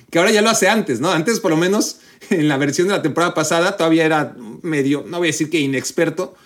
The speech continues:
pero todavía hasta el último minuto, en tiempo extra o en el segundo tiempo del partido de vuelta. Aquí no, ¿no? Ya desde el primer tiempo del partido de ida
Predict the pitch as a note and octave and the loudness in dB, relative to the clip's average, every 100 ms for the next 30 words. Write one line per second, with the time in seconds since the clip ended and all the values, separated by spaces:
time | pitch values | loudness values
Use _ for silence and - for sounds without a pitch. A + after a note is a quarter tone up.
0 | _ _ B2+ E3 D#3+ C#3 C3 C#3+ C#3 A2+ | _ _ 0 2 0 0 0 0 0 -2
1 | - _ - A#2 B2+ C#3+ D3+ D3+ C3 D3+ | -6 _ -10 -4 0 2 4 2 2 2
2 | F3+ - C#3 B2+ D3+ D3 C#3 F3 G3 - | 0 0 0 2 0 0 0 0 0 -2
3 | E3+ D3+ C3 A#2+ A#2+ A#2+ G#2+ C3+ C#3+ - | 0 2 0 0 -2 -2 -2 -2 0 0
4 | E3+ F3+ E3+ D3 A#2+ G#2+ B2 B2 D3 C3+ | 0 0 -2 0 -2 -4 -8 -2 0 0
5 | A#2+ E3 F#3+ F3+ - - _ - G#2 F3 | 0 0 0 -2 -6 -16 _ -14 -6 0
6 | F#3+ F3+ G#3 D#3 G3 F#3 G#3 F3 D#3 - | 2 2 2 2 2 4 4 4 0 0
7 | D3+ F3+ F#3+ G3+ A3 G#3+ A3+ - - - | 0 2 0 0 0 2 0 -2 -10 -16
8 | - D3+ D3+ D3+ F#3+ G#3+ F3+ F#3+ G3 G#3+ | -2 0 2 0 2 2 4 4 4 0
9 | - | -6